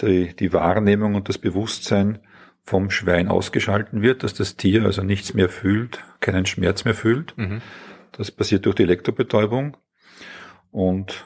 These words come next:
Speaker 1: äh, dann wird die Betäubequalität noch kontrolliert, ob das wirklich alles funktioniert hat. Und dann wird die Hauptschlagader des Schweines geöffnet, also gestochen, sagt man in der Fachsprache dazu. Und durch den Blutverlust tritt dann der Tod ein.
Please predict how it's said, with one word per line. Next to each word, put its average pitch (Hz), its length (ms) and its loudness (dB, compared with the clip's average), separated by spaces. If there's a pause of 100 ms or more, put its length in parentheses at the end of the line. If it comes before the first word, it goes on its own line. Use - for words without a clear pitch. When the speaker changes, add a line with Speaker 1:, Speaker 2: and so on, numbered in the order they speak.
(160)
Speaker 1:
äh, 87 420 2
dann 92 200 0
wird 95 160 0
die 92 60 -2
Betäubequalität 95 760 2
noch 95 160 -4
kontrolliert, 95 800 0 (540)
ob - 240 -6
das 92 120 -2
wirklich 92 260 -2
alles 90 180 2
funktioniert 98 560 -2
hat. 117 240 -2 (640)
Und 98 220 -6
dann 98 400 0
wird 101 480 0
die 92 180 4
Hauptschlagader 95 1000 0
des - 160 -4
Schweines 90 400 0
geöffnet, 104 460 0
also 90 360 -2
gestochen, 101 760 0
sagt - 260 -8
man 110 40 -4
in 107 60 -4
der 101 80 -4
Fachsprache 104 440 -2
dazu. 113 400 -4 (720)
Und 95 400 -4
durch 95 140 2
den 95 140 2
Blutverlust 98 640 0
tritt - 200 0
dann 92 80 0
der 95 140 2
Tod 82 240 0
ein. 80 380 -4